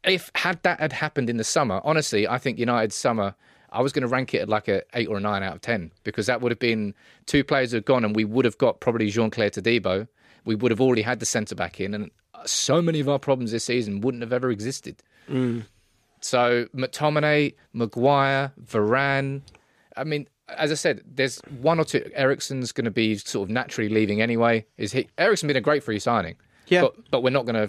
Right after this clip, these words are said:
Speaker 1: give him a new contract.
Speaker 2: Yeah, and I, I think I, I did it on a video the other day. It's like, as, as much as it's about, s-, with some of these players, they de-, they just desperately need some legs around them. Like,
Speaker 1: Mm.
Speaker 2: if you're gonna have a player with Eriksen who's not got loads of legs, then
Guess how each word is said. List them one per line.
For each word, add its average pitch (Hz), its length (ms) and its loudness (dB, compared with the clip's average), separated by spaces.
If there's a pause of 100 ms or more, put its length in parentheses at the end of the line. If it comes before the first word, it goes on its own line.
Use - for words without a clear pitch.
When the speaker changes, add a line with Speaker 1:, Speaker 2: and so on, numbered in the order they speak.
Speaker 1:
give 110 120 -2
him 104 40 -4
a 101 40 -2
new 98 100 -2
contract. 95 380 -8 (240)
Speaker 2:
Yeah, 131 360 4
and 151 140 4
I, 170 240 0
I 139 140 2
think 151 260 0
I, - 100 -4 (100)
I 139 120 4
did 135 140 2
it 131 40 6
on 127 80 4
a 127 40 4
video 127 220 4
the 123 80 6
other 123 80 2
day. 123 140 6
It's 120 180 -4
like, 123 120 -2 (580)
as, 170 220 2
as 127 140 2
much 156 300 2
as 143 140 4
it's 147 140 2
about, 135 480 2 (200)
s-, - 160 -10
with 147 180 2
some 170 160 4
of - 60 4
these 175 100 2
players, 120 300 0 (100)
they 120 120 2 (120)
de-, 147 220 2
they 139 100 4
just 165 220 0
desperately 139 320 0
need 123 200 2
some 117 280 0 (460)
legs 123 440 0
around 127 400 2
them. 180 160 4 (120)
Like, 139 260 2
Speaker 1:
Mm. 214 80 0
Speaker 2:
if 151 100 2
you're 196 60 2
gonna 226 100 6
have 180 60 2
a 170 60 4
player 165 160 6
with 151 80 6
Eriksen 135 240 2
who's 127 40 6
not 135 100 4
got 139 200 2
loads 139 260 4
of 139 60 6
legs, 127 320 4
then 131 240 4